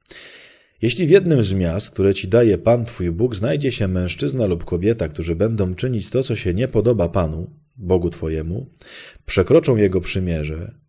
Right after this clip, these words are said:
zaczną służyć innym bogom i będą czcić słońce, księżyc albo wszystkie zastępy nieba, czego zabroniłem, i gdy zostanie ci o tym doniesione,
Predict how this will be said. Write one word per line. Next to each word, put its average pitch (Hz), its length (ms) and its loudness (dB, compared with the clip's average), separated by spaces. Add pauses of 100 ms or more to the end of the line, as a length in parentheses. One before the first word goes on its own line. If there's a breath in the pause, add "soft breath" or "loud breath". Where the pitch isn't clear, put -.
zaczną 107 360 2
służyć 135 520 2
innym 107 500 -2
bogom 87 340 2
i 80 60 -4
będą 107 400 2
czcić 147 360 -6
słońce, 90 540 -2
księżyc 82 600 -2
albo 92 540 0
wszystkie 120 420 0
zastępy 120 520 0
nieba, 90 440 -2 (380 soft breath)
czego 85 240 -2
zabroniłem, 92 720 0 (540 loud breath)
i 107 120 2
gdy 107 140 6
zostanie 156 440 2
ci 151 200 -6
o 135 100 2
tym 127 200 0
doniesione, 104 720 -2